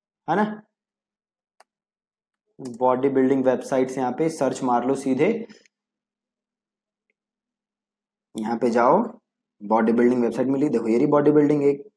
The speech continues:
डाल चुके हैं हम। एक है आपकी muscle and fitness, है ना, ये रही muscle and fitness dot com।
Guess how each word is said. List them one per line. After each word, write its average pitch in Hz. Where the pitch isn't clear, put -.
डाल 120
चुके 143
हैं 151
हम। 156
एक 135
है 143
आपकी 139
muscle 131
and 117
fitness, 92
है 135
ना, 180
ये 139
रही 123
muscle 120
and 123
fitness 131
dot 127
com। 165